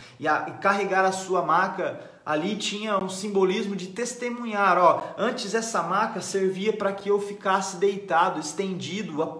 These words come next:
paralisado, abandonado na minha condição, mas agora Jesus me curou e eu carrego essa maca por onde eu vou."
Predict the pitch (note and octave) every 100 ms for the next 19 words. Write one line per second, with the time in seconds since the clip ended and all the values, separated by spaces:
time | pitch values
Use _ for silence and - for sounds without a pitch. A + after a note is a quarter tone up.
0 | - G#3 G#3 G#3 F3+ D3 F3+ F#3+ G3+ E3
1 | F3 F#3+ G#3+ G#3+ G#3 F3+ G3+ G3+ F#3+ F#3+
2 | G3+ G3 F#3+ - - E3+ F#3+ - - -
3 | F#3+ G#3 A3 G3 A3+ A3+ A3 G#3 A3 A3+
4 | A3 A3 A#3 A3+ A3+ G3+ A3 B3 A3 -
5 | - F#3 A3 A#3+ A#3+ A#3+ B3 F#3 G3 B3
6 | F#3+ F#3+ F#3+ - F3 F3 F#3 F#3 E3+ D#3+
7 | E3 D#3+ D3+ C3 B2+ A#2+